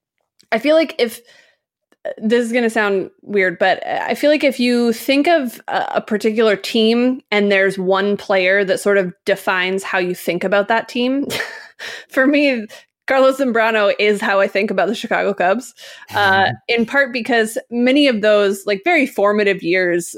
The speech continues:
Speaker 1: of me, you know, investing my time and energy in baseball involved the Carlos Zambrano years in, in Chicago. And the explosive nature of his relationship with both the Cubs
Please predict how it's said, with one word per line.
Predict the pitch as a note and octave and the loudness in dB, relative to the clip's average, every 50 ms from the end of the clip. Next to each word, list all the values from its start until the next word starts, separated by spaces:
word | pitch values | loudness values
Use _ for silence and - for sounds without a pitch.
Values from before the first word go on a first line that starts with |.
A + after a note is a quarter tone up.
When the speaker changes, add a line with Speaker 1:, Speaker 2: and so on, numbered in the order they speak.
| - D#3 | -4 0
Speaker 1:
of | F#3+ G3+ F#3+ G3 F#3+ F3+ G3 | 2 2 2 0 -2 -6 -10
me, | F#3 - G3+ G3+ G3 G3 F#3+ F3+ F3+ F3+ F3+ - _ _ D3+ | -8 -6 -2 0 2 2 2 2 0 -2 -4 -8 _ _ -14
you | E3+ F#3 G3 | -6 -4 -2
know, | F3+ E3+ F3 E3 F3 - _ _ _ _ _ _ _ _ _ _ - | -2 0 -2 -4 -6 -12 _ _ _ _ _ _ _ _ _ _ -4
investing | - A3+ A3+ A3+ F#3+ A3 G#3 - - - - G#3 G3 F#3+ | -2 0 0 0 2 0 -2 -2 -4 -4 -2 -2 0 0
my | F#3 F#3 | -2 -4
time | F3+ - - G3+ G3+ F#3+ F#3 F#3 F3+ | -4 -4 -4 -2 -2 -2 -2 -2 -4
and | F#3 - - - F#3+ F#3 F#3 F#3 | -4 -4 -4 -2 -2 -2 -2 -2
energy | - D#3+ G3 F#3+ F#3 F#3 F#3+ F3 E3 | -2 -2 0 0 0 -2 -2 -2 -2
in | E3 F3+ | -2 0
baseball | F3+ A#3+ E4+ D4 - - G3 F#3 F3 F3 - - - - - - - - - _ _ _ _ - | 0 0 -2 -2 -2 -2 0 0 0 -2 -4 -8 -18 -20 -20 -18 -20 -20 -20 _ _ _ _ -2
involved | C4+ A#3+ A3+ G3 G#3+ G#3 G3+ G3 F#3+ F#3 F3+ G3+ G3 | 0 2 2 2 2 2 2 2 0 0 -2 -6 -2
the | F3 G3+ F#3+ | 0 0 0
Carlos | F#3 - F3 F3 F3 F3 - | 0 0 -2 0 -2 -2 -2
Zambrano | F3+ F3+ F#3 F#3 G3+ G#3 G3 F#3 | -4 -2 0 0 2 2 0 0
years | E3+ E3 D#3+ D#3+ D#3 - - - | 0 0 0 -2 -4 -8 -10 -6
in, | F#3+ F3+ F3 E3+ E3+ E3+ E3 - - | -4 -4 -2 -2 -2 -4 -6 -6 -4
in | F#3 F#3 F#3 | -4 -4 -4
Chicago. | - D#3+ D3 - G3+ A3 A3 G3+ F3 E3+ E3 - - - - - - _ | -4 -6 -4 -2 0 0 2 2 2 2 0 -2 -6 -20 -20 -20 -16 _
And | - - G3 F#3+ F#3 F#3 F#3 F3+ F#3 F3+ F#3 F#3 - - - _ - | -4 -2 0 0 2 2 2 2 2 0 0 -2 -4 -10 -20 _ -6
the | G3 G3 F3+ F#3 G#3 G3+ G3 F#3+ F#3+ F#3+ - - | -4 -4 -2 0 0 2 2 2 2 0 0 0
explosive | - G#3 - - - - - - A3 G#3+ - A#3+ D4+ A#3 - C#4+ B3+ A#3 A3 | -2 -4 -4 -6 -12 -10 -4 0 2 4 4 4 2 2 0 -2 -2 -2 -2
nature | A3+ A3+ G#3+ G#3 G#3 G#3+ - A3 G3+ F#3+ F#3 | -2 -2 0 0 -2 -2 0 0 2 2 2
of | A#2+ - G3 F#3+ F#3+ - | 2 2 2 2 0 0
his | - G3+ G3 G3 F#3+ F#3 F#3+ - - - | -2 0 2 2 2 0 -2 -4 -8 -4
relationship | F3+ G3+ G3 F#3+ F#3+ F#3+ - G#3 G3+ - - F#3+ F#3 - - | -2 0 2 2 2 0 -2 -4 -4 -2 0 -2 0 0 0
with | F#3+ F3+ F#3 - _ | -2 -2 -2 -4 _
both | - G3+ G#3+ G#3+ - | 0 0 0 0 0
the | G#3 | -2
Cubs | G3 - G#3+ F#3+ F#3+ - - | 0 0 0 0 0 -2 -6